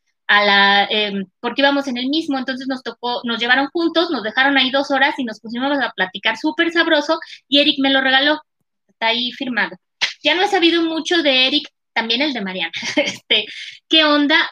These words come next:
pero este libro me gustó muchísimo, porque son ensayos, eh, que, en los que reflexiona sobre la historia de su familia, que a final de cuentas la historia de una familia es la historia de todas las familias. Bueno, aunque Tolstoy dice que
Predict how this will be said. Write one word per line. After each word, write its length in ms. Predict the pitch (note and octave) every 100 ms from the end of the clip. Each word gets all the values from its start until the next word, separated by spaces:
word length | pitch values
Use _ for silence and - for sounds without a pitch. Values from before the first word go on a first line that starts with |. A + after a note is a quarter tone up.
| -
pero 380 | D#4+ E4+ F#4 -
este 240 | D#4+ D#4+ E4+
libro 200 | E4+ F4
me 100 | D#4
gustó 320 | C#4 - E4
muchísimo, 720 | E4 D#4+ - E4 D#4+ A#3+ G#3+ - - _
porque 600 | - E4 E4 E4 E4 E4+ -
son 240 | - D#4+
ensayos, 680 | F4 F4+ F#4 E4 C#4+ D#4 E4+ E4+ -
eh, 320 | A#3 A3+ A#3 A#3+
que, 80 | C4
en 100 | B3
los 140 | B3
que 100 | -
reflexiona 880 | A#3+ B3 B3+ - - D#4 D#4+ D#4+ F#4 - E4 _ _
sobre 260 | E4+ G4+
la 100 | F#4
historia 300 | C4+ C#4+ C#4+
de 60 | C#4+
su 120 | C4
familia, 480 | A#3+ A3+ B3+ B3+ C#4
que 80 | A3+
a 40 |
final 260 | A3+ A3 A3+
de 100 | B3+
cuentas 340 | B3+ A#3+ B3+
la 100 | A3
historia 320 | G3 - C4
de 100 | C4
una 180 | A#3+ A#3
familia 380 | A#3 G#3 G3+ G3+
es 80 | F#3+
la 80 | F3
historia 360 | - C#4+ D4
de 60 | B3
todas 160 | G3 G3+
las 180 | G3
familias. 380 | - A3 A#3 B3 - -
Bueno, 180 | G#3+ G3 _ _ _ _ _ _
aunque 240 | A3+ A3 A#3+
Tolstoy 420 | A#3+ A#3+ C4+ C4+
dice 300 | D4 D4 D#4
que 400 | D4+ C#4+ D4 D4